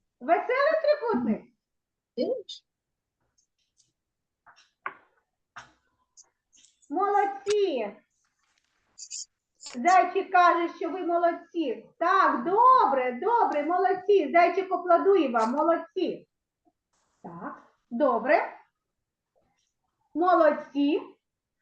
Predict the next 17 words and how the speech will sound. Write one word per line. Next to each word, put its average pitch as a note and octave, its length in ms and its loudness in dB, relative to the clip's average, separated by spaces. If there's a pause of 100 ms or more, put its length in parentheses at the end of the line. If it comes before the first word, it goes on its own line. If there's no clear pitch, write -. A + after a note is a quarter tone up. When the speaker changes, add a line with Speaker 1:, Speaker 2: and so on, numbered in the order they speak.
(100)
Speaker 1:
А C#4+ 120 2
давайте G#4+ 460 2
разом F#4+ 380 2
з - 40 -2
зайчиком G#4 540 -2
пострибаємо. A#3 880 -4 (1200)
Вставайте G#4+ 640 2
зі D4 160 -8
своїх D4 360 -6
місць, C#4+ 320 -4 (140)
місць, G#4 420 -6 (1300)
біля G4 280 2
своїх F4 280 -6
столиків. A4+ 760 -2 (380)
Піднімайтесь, G4 680 -2
піднімайтесь. D#4+ 680 -4 (800)
Так, D4 580 0